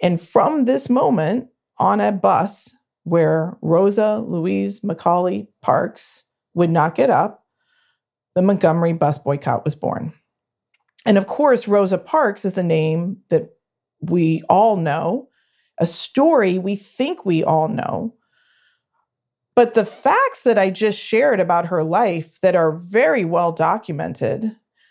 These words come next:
are not the story we usually hear. What we usually hear is a racial fable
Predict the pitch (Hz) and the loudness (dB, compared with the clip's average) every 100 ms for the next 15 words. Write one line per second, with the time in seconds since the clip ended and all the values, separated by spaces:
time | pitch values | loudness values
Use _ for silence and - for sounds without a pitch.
0 | _ _ _ _ _ _ _ 185 220 208 | _ _ _ _ _ _ _ 2 4 4
1 | 220 302 359 156 - - 170 - - 294 | 2 2 2 0 -4 -8 -8 -8 -4 0
2 | 247 160 156 160 156 156 - 160 156 - | 2 2 0 -2 -4 -4 -4 -6 -4 -6
3 | - - _ _ _ _ _ _ _ _ | -6 -8 _ _ _ _ _ _ _ _
4 | _ - 233 220 233 202 269 269 269 - | _ 0 2 4 2 2 0 0 -2 -2
5 | 185 165 175 196 - 170 160 185 165 180 | 0 2 2 -2 -2 -2 0 -2 -2 -2
6 | 170 175 165 160 160 - - 214 | -2 -4 -2 -4 -2 -4 -6 -8